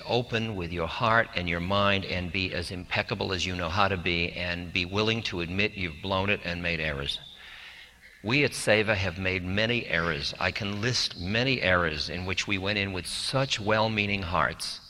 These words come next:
but we bungled it because we were, in our zeal to do good, we didn't listen carefully enough. And we weren't just impeccable enough.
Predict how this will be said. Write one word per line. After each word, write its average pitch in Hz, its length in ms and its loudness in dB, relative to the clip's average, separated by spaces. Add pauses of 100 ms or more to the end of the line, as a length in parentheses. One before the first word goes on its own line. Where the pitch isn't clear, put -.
(800)
but 95 220 2
we 107 120 2
bungled 85 480 0
it 78 120 -8 (100)
because 92 460 0
we 95 160 2
were, 98 280 2
in 98 160 -2
our 98 200 2
zeal 120 400 2
to 120 120 -4
do 107 200 -2
good, 92 360 0
we 95 140 0
didn't 113 320 -4
listen 95 440 0
carefully 80 500 -2
enough. 64 400 -10 (1080)
And 85 140 -8
we 92 100 0
weren't 113 320 0 (640)
just - 360 -2
impeccable - 580 -6
enough. 62 260 -12